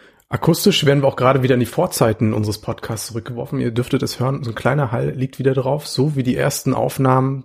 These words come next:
der vergangenen Zeiten. Denn wir haben vom Wohnzimmer in die Küche verlegt und wollen so ein bisschen urige Atmosphäre mit dem Küchentisch, nämlich in der Küche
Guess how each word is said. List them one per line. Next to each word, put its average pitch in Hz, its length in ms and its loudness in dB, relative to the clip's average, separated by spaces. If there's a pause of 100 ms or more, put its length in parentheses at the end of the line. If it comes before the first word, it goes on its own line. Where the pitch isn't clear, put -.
der 117 160 2
vergangenen 117 480 0
Zeiten. 147 440 -2 (440)
Denn 139 220 6
wir 139 320 4
haben 135 500 0
vom 117 640 -4
Wohnzimmer 160 580 -2
in 147 160 -4
die 147 100 -4
Küche - 260 -8
verlegt 110 420 -4
und 113 120 -4
wollen 139 220 -2
so 135 80 -2
ein 127 80 -2
bisschen 127 480 2 (300)
urige 151 340 4
Atmosphäre 123 880 0 (100)
mit 120 220 -4
dem 180 100 0
Küchentisch, 131 500 -4
nämlich 113 240 -2
in 196 200 0
der 131 140 4
Küche 107 480 -2